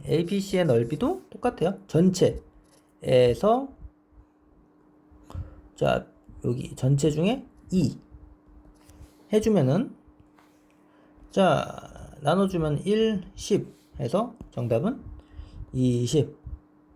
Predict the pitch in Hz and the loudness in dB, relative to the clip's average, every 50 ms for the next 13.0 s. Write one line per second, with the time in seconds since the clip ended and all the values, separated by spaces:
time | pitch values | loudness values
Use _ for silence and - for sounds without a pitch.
0 | - - - - 120 113 160 185 175 - - - - - - - 175 185 175 175 | -20 -14 -8 -6 -4 -2 -4 -4 -6 -8 -12 -14 -16 -16 -4 -2 0 0 0 -2
1 | - - 135 - 131 127 131 127 117 107 104 - 131 151 208 262 - - - - | -4 -4 -4 -4 -4 -6 -8 -8 -6 -8 -6 -4 -2 -2 -2 -4 -6 -12 -20 -20
2 | _ _ _ _ _ - 117 - - - - - - - - - - 160 165 170 | _ _ _ _ _ -6 -6 -6 -6 -8 -12 -12 -16 -20 -14 -10 -6 -4 -4 -4
3 | 170 175 180 190 175 - - - - - - - _ _ _ _ - _ _ _ | -4 -4 -2 -2 -4 -4 -6 -8 -10 -10 -12 -14 _ _ _ _ -20 _ _ _
4 | _ _ _ _ _ _ _ _ _ _ _ _ _ _ _ _ _ _ _ _ | _ _ _ _ _ _ _ _ _ _ _ _ _ _ _ _ _ _ _ _
5 | - - _ _ - - - _ - - _ - - - - - - - - - | -20 -20 _ _ -20 -20 -20 _ -20 -20 _ -20 -20 -20 -20 -20 -20 -20 -18 -4
6 | - - 151 156 143 127 120 131 156 196 196 - 220 233 233 226 208 202 190 180 | 4 6 8 8 8 6 4 2 2 0 0 0 0 0 0 0 0 2 2 2
7 | 165 156 147 - 160 170 175 180 170 156 135 123 123 120 117 - 120 110 - 127 | 2 0 0 2 2 2 2 2 2 2 2 2 0 -2 -2 -4 -6 -6 -4 -2
8 | 135 185 - - - - _ _ _ _ _ - - _ _ _ _ - 165 175 | -2 -2 -4 -6 -12 -20 _ _ _ _ _ -20 -20 _ _ _ _ 0 4 6
9 | 220 233 226 233 233 226 - 180 175 175 165 151 139 139 131 123 113 - - - | 6 6 6 6 4 4 4 4 4 4 4 4 4 2 0 0 0 -4 -6 -6
10 | 202 208 208 202 - 180 156 - - 131 143 151 147 165 143 - - - 135 127 | -2 0 0 0 0 -2 -2 0 2 2 2 2 2 -2 -4 -6 -4 -4 -4 0
11 | 131 185 202 214 214 208 - 202 208 208 208 208 196 208 196 190 160 143 143 131 | 2 2 2 2 2 0 0 -2 0 0 -2 -2 0 2 2 4 4 4 4 4
12 | - - - - - 120 131 143 139 - 127 123 120 - 131 - 196 247 311 - | 2 0 -6 -8 -4 -2 -2 -2 -2 -2 -2 -2 -2 -4 -4 -2 -2 -2 -2 -4